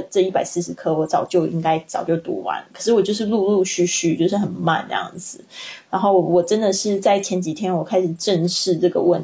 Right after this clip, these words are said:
题，我就想说，那我一天做一课，我不是剩下九十堂课，我就三个月我就把B two就搞定嘛，把它的语法搞，搞定，为什么不去做呢？其实一天也不过花，花我二十分钟做一堂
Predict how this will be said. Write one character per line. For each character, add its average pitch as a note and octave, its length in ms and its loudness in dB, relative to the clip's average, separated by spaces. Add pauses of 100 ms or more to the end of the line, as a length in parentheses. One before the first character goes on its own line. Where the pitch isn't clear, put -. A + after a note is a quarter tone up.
题， - 360 -8
我 G#3+ 60 -6
就 A3+ 100 -4
想 G#3 240 -4
说， G#3+ 220 0
那 A#3+ 160 2
我 F3 80 4
一 F#3+ 60 4
天 G#3+ 200 -2
做 G#3 140 4
一 F#3+ 100 4
课， F#3 240 2
我 E3 80 6
不 E3 140 0
是 F3+ 60 4
剩 F#3+ 200 0
下 F#3 200 2
九 - 180 -4
十 - 160 -8
堂 F3 220 0
课， F#3 180 2
我 E3 160 2
就 F3 260 2 (240)
三 B3 240 0
个 A3+ 80 4
月 G3+ 160 6
我 E3+ 80 6
就 F3+ 120 4
把 - 360 -2 (380)
B A#3 180 2
two A3 260 0
就 F#3 160 6
搞 - 240 0
定 F3+ 220 2
嘛， - 240 -4
把 E3 220 -2
它 - 100 -2
的 F#3 140 6
语 E3+ 180 2
法 E3+ 220 0
搞， - 340 -2
搞 E3+ 180 2
定， E3+ 320 2 (300)
为 G3+ 100 -2
什 G3+ 140 -2
么 D#3+ 100 0
不 E3 120 -8
去 G3 120 0
做 F#3+ 340 2
呢？ F3 140 -2
其 E3+ 160 -4
实 F3 140 -2
一 G3 100 2
天 G3+ 240 0
也 E3+ 120 4
不 E3 120 -4
过 E3+ 220 2
花， - 140 -10
花 F3 240 0
我 E3+ 160 2
二 F3 120 2
十 F3 200 -4
分 E3 240 -2
钟 D#3+ 200 -4
做 E3 200 0
一 - 40 -2
堂 - 220 -10